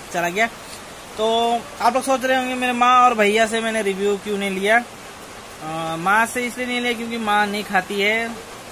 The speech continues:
तो इसीलिए माँ से नहीं लिया। और भैया फिलहाल के लिए quarantine में है, तो उनसे तो obviously नहीं पूछ सका मैं।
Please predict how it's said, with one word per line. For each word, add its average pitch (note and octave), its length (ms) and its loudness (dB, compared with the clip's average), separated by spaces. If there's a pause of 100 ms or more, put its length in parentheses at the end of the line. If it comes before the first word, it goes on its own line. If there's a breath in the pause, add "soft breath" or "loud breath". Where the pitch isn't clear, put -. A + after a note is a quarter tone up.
तो E3 60 -8
इसीलिए F#3 720 -2 (320)
माँ D#3 200 -6
से C#3 160 -10
नहीं D#3 180 -8
लिया। G3 240 0 (540)
और F#3+ 160 0
भैया F#3+ 360 4
फिलहाल A#3 360 2
के G#3+ 120 -4
लिए G#3+ 440 2 (760)
quarantine G3 580 2
में G#3+ 160 -2
है, A3+ 240 -4 (200)
तो F3 60 -6 (520)
उनसे E3 180 -6
तो E3 160 -2
obviously E3 340 -4
नहीं D3+ 140 -6
पूछ D3+ 160 -10
सका C#3+ 260 -8
मैं। D#3 180 -12